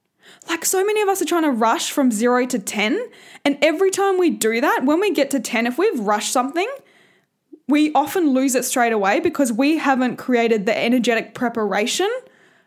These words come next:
for our nervous system to understand and to ground and to hold it. The same way we haven't,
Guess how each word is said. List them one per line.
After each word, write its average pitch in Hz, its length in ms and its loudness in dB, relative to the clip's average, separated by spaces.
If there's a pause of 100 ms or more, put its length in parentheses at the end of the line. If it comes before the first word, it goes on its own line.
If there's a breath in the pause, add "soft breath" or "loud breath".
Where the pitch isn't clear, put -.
(120 soft breath)
for - 180 0
our 240 80 2
nervous 226 420 2
system 349 360 0 (240)
to - 220 -4
understand 247 1000 0
and 247 180 2
to 254 120 0
ground 220 560 0
and 233 160 0
to 226 80 -4
hold 185 400 -4
it. - 320 -8 (1500)
The 254 80 -2
same 285 320 0
way 277 160 2
we 254 160 0
haven't, 226 460 0